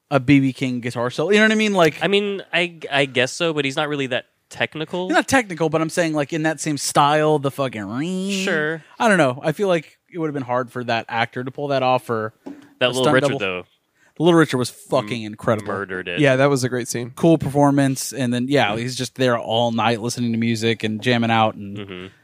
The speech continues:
Speaker 1: getting
Speaker 3: Yeah.
Speaker 1: in touch with his roots again. Yeah,
Speaker 2: Just,
Speaker 1: I
Speaker 2: like,
Speaker 1: fucking
Speaker 2: three
Speaker 1: love
Speaker 2: or
Speaker 1: that.
Speaker 2: four legends all together, like,
Speaker 3: Yeah.
Speaker 2: riffing off of the,
Speaker 1: And
Speaker 2: yeah.
Speaker 1: those photos that they recreated are actual photos that are referenced.
Speaker 3: Yeah, I do
Speaker 1: It's
Speaker 3: like
Speaker 1: great.
Speaker 3: how you could tell there was moments where they froze it or they, they
Speaker 2: Yeah.
Speaker 3: did, like, they cut to the archival footage and
Speaker 1: Yeah.
Speaker 3: it's like,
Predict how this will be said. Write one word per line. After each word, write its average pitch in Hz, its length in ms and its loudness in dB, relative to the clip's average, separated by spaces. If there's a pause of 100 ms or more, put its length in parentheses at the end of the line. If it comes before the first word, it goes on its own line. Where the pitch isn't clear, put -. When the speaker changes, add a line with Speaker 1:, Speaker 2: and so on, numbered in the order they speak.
(140)
Speaker 1:
getting 139 200 2
Speaker 3:
Yeah. 127 40 4
Speaker 1:
in 123 60 0
touch 123 180 0
with 113 80 -6
his 107 100 -6
roots 123 240 -4
again. 117 320 -2
Yeah, 135 120 4
Speaker 2:
Just, 104 100 2
Speaker 1:
I 113 60 0
Speaker 2:
like, 143 100 4
Speaker 1:
fucking 151 80 -4
Speaker 2:
three 143 140 2
Speaker 1:
love 135 80 4
Speaker 2:
or 131 60 6
Speaker 1:
that. 107 60 -6
Speaker 2:
four 127 200 6
legends 104 440 0
all 101 160 2
together, 95 400 -2
like, 95 140 -2
Speaker 3:
Yeah. 117 160 2
Speaker 2:
riffing 101 220 -4
off 92 180 -2
of 90 300 -12
the, - 460 -20 (140)
Speaker 1:
And 208 220 2
Speaker 2:
yeah. - 80 -12
Speaker 1:
those 196 440 2 (120)
photos 196 300 4
that 175 100 -2
they 165 100 4
recreated 143 560 2
are 131 100 4
actual 123 360 0
photos 113 420 -4
that 110 100 -4
are 110 60 -6
referenced. 110 340 -6
Speaker 3:
Yeah, 127 120 -2 (100)
I 185 80 4
do 190 120 2
Speaker 1:
It's 254 100 6
Speaker 3:
like 214 160 4
Speaker 1:
great. 196 100 0
Speaker 3:
how 165 120 6
you 160 180 4
could 170 120 4
tell 165 180 4
there 151 120 6
was 143 160 4
moments 139 680 -2
where 139 120 0
they 139 100 2
froze 143 420 2
it 139 140 2
or 127 80 -2
they, 120 200 -4
they 113 80 -12 (160)
Speaker 2:
Yeah. 131 260 2
Speaker 3:
did, 131 240 0
like, 123 220 -4
they 131 100 0
cut 143 200 0
to 139 60 -10
the 131 60 0
archival 131 480 0
footage 127 320 0
and 135 80 2
Speaker 1:
Yeah. 131 100 2
Speaker 3:
it's 101 120 -2
like, 120 100 -4